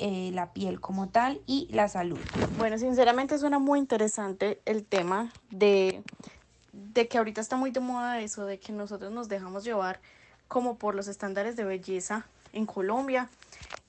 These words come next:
Speaker 2: Y es muy interesante, la verdad, de que ustedes se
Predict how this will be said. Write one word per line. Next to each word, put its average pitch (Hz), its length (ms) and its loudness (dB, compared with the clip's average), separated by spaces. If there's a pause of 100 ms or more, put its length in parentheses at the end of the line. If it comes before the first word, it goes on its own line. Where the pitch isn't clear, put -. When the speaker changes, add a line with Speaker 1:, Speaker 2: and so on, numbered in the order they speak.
Speaker 2:
Y 294 140 4
es 294 120 12
muy 311 160 8
interesante, 262 500 4
la 254 80 6
verdad, 202 260 4 (160)
de 240 240 4
que 220 260 0
ustedes 196 600 4
se 190 560 2